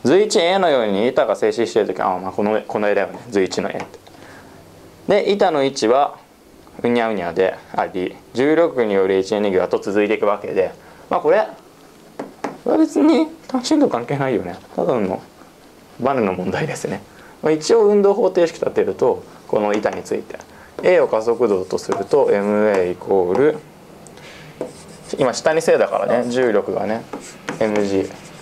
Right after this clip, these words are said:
ー。で、上に、そうだね、この位置を仮にケーエックスとすると、ケーエックスとかけるわけですね。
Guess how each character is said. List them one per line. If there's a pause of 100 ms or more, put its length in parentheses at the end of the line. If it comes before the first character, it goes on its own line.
(680)
ー。
で、
上
に、 (540)
そ
う
だ
ね、
こ
の
位
置
を
仮
に
ケ (140)
ー
エ
ッ
ク
ス
と
す
る
と、 (540)
ケ
ー (160)
エ
ッ
ク
ス
と
か
け
る
わ
け
で
す
ね。